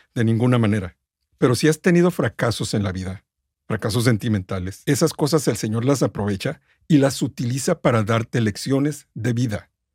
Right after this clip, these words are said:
Lecciones que el Señor espera que entiendas y aprendas. Lecciones que el Señor espera que te capaciten para relacionarte de una manera correcta, prudente, sana, santa. Dios es soberano,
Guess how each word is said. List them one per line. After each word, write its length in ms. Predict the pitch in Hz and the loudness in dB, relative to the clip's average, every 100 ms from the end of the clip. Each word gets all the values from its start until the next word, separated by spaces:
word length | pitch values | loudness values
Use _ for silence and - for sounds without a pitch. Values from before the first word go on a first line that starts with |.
| _ | _
Lecciones 500 | 139 143 - 139 165 | 2 2 2 2 2
que 120 | - | 2
el 120 | 127 | 0
Señor 260 | 120 120 123 | 0 2 2
espera 640 | 127 - _ - 123 123 | 0 -8 _ 0 2 0
que 100 | - | 0
entiendas 500 | 120 101 127 110 110 | -2 0 0 0 0
y 40 | 117 | -2
aprendas. 580 | - 180 113 - - _ | -2 0 -2 -6 -14 _
Lecciones 420 | 135 - 135 160 | 0 2 2 2
que 80 | - | 0
el 80 | 123 | -2
Señor 220 | 123 123 | 0 -2
espera 260 | - 143 135 | 0 -2 -2
que 80 | |
te 160 | - 113 | -4 -6
capaciten 800 | 123 - 117 - 151 - 139 127 | -8 -6 -8 -6 -8 -2 0 0
para 260 | - 120 113 | 0 2 2
relacionarte 680 | 110 101 - 107 104 - 120 | 2 0 -2 -4 -4 0 2
de 80 | |
una 180 | 117 120 | 4 4
manera 360 | 110 101 95 95 | 4 2 -2 -4
correcta, 640 | - - 110 - 104 - | -6 -6 -6 -8 -12 -10
prudente, 640 | - 143 117 113 123 - 92 | 0 2 4 2 2 -2 -8
sana, 420 | - 117 120 95 | -4 -2 -2 -4
santa. 540 | - 117 113 - - _ _ _ _ | -4 -2 -2 -4 -10 _ _ _ _
Dios 360 | 123 139 175 196 | 2 4 4 0
es 100 | 175 | -4
soberano, 640 | - 151 113 170 139 90 | -2 0 0 2 0 -2